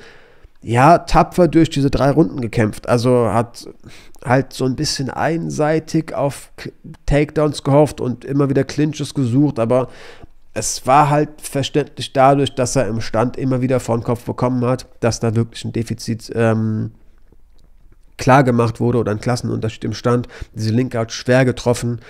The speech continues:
Ich meine, wir reden hier von Light Heavyweights, ähm, dass man da sich dann nicht im Stand erhofft, ja, vielleicht läuft's ja jetzt besser und doch nochmal ein Infight läuft, sondern lieber den Clinch sucht, hofft, dass man irgendwie am Boden vielleicht eine Submission findet oder einen Kampf bei Ground and Pound finishen kann.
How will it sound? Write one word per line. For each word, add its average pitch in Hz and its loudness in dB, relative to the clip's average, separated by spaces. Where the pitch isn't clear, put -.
Ich - -10
meine, 107 0
wir 107 0
reden 117 0
hier 107 0
von 107 -2
Light 107 0
Heavyweights, 117 2
ähm, 104 2
dass 107 0
man 107 0
da 113 4
sich 113 -2
dann 110 0
nicht 110 -4
im 107 -6
Stand 110 -2
erhofft, 110 0
ja, 104 0
vielleicht 107 -6
läuft's 113 -6
ja 107 -4
jetzt - -10
besser 113 -4
und 101 -8
doch 110 -8
nochmal 104 -2
ein 98 -4
Infight 98 -6
läuft, 107 -2
sondern 113 0
lieber 120 2
den 113 0
Clinch 113 -6
sucht, 120 -6
hofft, 131 -2
dass 113 -6
man 120 -2
irgendwie 120 -6
am 113 -2
Boden 123 -6
vielleicht 113 -6
eine 117 -14
Submission 117 -10
findet 113 -4
oder 117 -2
einen 113 -2
Kampf 117 -6
bei 113 -6
Ground 110 -6
and 107 -12
Pound 113 -6
finishen 110 -6
kann. 107 -4